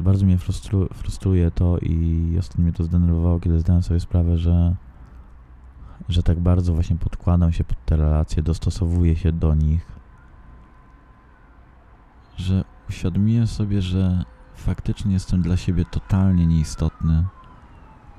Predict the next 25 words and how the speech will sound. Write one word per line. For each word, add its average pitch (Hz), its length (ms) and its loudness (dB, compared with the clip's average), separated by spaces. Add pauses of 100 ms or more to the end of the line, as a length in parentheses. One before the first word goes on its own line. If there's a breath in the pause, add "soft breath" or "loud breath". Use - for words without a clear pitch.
(280)
totalnie 90 460 2
nieważny 82 760 2 (2500)
i 90 80 2
że 82 140 4
trudno 95 380 2
mi 80 120 6
jest 80 280 2
przyjąć 85 500 0
to, 90 180 0
kiedy 85 640 2
ktoś 92 260 0
mi 90 360 2
tę 87 260 2
ważność 85 760 0 (180)
w - 60 -20
swoim 85 280 2
życiu 82 240 -2
na 80 60 2
przykład 78 260 -4
daje 80 380 2
albo 76 220 0
w 78 80 -2
relacji 80 460 0
ze 80 120 2
mną, 80 360 2